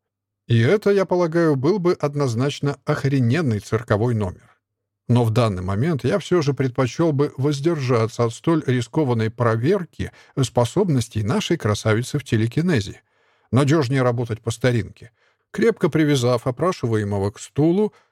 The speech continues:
хорошо зафиксированный информатор выдаёт нужные сведения охотнее и быстрее. Ну да бог ей в помощь.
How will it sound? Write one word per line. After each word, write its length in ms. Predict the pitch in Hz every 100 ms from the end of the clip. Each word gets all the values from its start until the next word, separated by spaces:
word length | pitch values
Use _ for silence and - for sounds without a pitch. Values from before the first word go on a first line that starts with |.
| _
хорошо 480 | - 135 143 - 113
зафиксированный 800 | 101 - 117 - 120 107 104 107
информатор 680 | 107 127 143 233 - - _ _
выдаёт 640 | 120 156 160 160 190 240 -
нужные 480 | 190 156 151 156
сведения 500 | 139 165 185 151 139
охотнее 460 | 139 120 226 - 135
и 20 |
быстрее. 580 | 123 101 - 92 87 95 - _ _ _ _ _ -
Ну 180 | 95
да 120 | 98 110
бог 300 | 123 214 196
ей 80 |
в 80 | 202
помощь. 480 | - 160 - - -